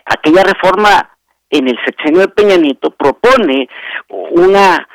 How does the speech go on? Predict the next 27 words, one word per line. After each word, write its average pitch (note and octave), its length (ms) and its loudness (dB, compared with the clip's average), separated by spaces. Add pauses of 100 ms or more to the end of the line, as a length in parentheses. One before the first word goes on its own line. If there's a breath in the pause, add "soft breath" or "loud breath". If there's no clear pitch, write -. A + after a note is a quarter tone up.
(400 loud breath)
armonización, E3 1160 0
voy F3 180 4
a D#3+ 140 2
llamarle, D3+ 580 -2
con, B2+ 280 -4
con B2 220 -4
el A#2 140 -8
sector B2+ 260 -4
empresarial C3+ 840 0
y B2 220 -10
un C#3 120 -2
papel, D3+ 360 -2 (420 loud breath)
eh, C3+ 140 -2
más D3 420 2
abierto D#3 600 0
hacia - 140 -12
el A2+ 60 -14
mercado, C3+ 380 -4 (380 loud breath)
que G3 160 0
casualmente A3+ 600 0
hoy A#3 240 2
en G#3+ 140 0
día A#3+ 240 0
hay - 180 0
que G3+ 120 0 (100)
bu-, D#4+ 180 -2
buscarlo G#3 720 -2